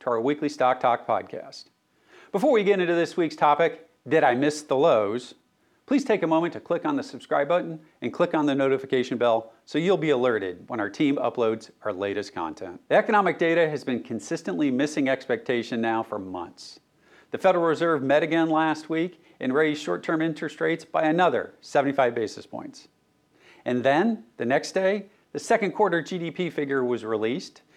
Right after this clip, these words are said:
and with the second consecutive negative quarter, that is a recession. In my book, The Old School Ones, that's the definition of a recession. And while politicians,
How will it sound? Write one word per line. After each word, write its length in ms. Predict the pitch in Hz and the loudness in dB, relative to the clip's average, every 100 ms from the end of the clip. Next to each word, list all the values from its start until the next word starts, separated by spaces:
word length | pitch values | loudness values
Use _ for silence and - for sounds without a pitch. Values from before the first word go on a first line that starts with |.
| _ - | _ -4
and 100 | 139 | 0
with 160 | 147 | 2
the 60 | 147 | 0
second 460 | - - 165 185 160 | -8 0 0 0 -4
consecutive 600 | 160 151 160 165 160 139 - - | -6 -2 0 2 0 -2 -12 -4
negative 380 | 123 147 151 - | -2 0 -2 -2
quarter, 560 | 151 156 180 180 - _ _ _ _ _ _ - | 0 2 0 -2 -6 _ _ _ _ _ _ 0
that 420 | 135 165 - - _ _ _ - | 4 4 2 -8 _ _ _ -6
is 120 | 143 | -2
a 60 | 127 | 0
recession. 600 | 131 131 98 - - 123 _ _ _ _ _ | 2 2 0 -2 -14 -16 _ _ _ _ _
In 120 | 120 | 0
my 180 | 131 180 | 4 4
book, 320 | 170 208 208 - _ _ _ _ _ | 6 4 2 -10 _ _ _ _ _
The 100 | - | 0
Old 220 | 147 185 185 | 4 4 0
School 380 | - 185 180 | -2 2 2
Ones, 500 | 175 185 196 208 - - _ _ | 2 2 2 -2 -8 -20 _ _
that's 240 | 160 190 - | 2 2 2
the 140 | 175 | -2
definition 600 | 147 185 - 196 131 156 | 4 4 4 2 0 0
of 80 | 127 | 0
a 100 | 110 | 0
recession. 680 | 104 95 107 87 - 95 - - | 0 -2 -2 -4 -6 -16 -16 0
And 80 | 151 | 4
while 160 | 151 | 4
politicians, 800 | - 180 190 - 170 165 170 160 | 4 4 4 2 -2 -2 -4 -4